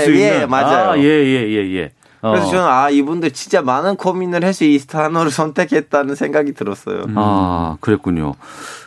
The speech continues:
Speaker 1: 그리고 또 이제 아무래도, 어, 갑자기 쓰러지고 나서 한 육 년여 도간 그
Speaker 2: 네.
Speaker 1: 투병 생활을
Speaker 3: 네,
Speaker 1: 했던
Speaker 3: 네.
Speaker 1: 거 아니에요?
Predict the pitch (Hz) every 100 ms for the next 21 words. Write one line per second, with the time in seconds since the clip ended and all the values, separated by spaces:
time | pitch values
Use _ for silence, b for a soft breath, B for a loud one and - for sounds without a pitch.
0 | B - 247 226 - 185 156 143 143 117
1 | - - 160 180 156 160 123 101 - _
2 | _ _ _ _ _ _ _ - 113 107
3 | 104 101 - - - - - - 214 196
4 | 175 208 202 170 165 151 117 117 147 120
5 | 120 165 127 131 165 247 208 151 127 113
6 | 117 104 90 104 92 80 101 92 127 -
7 | 170 151 131 117 98 110 120 110 104 95
8 | 82 101 87 78 92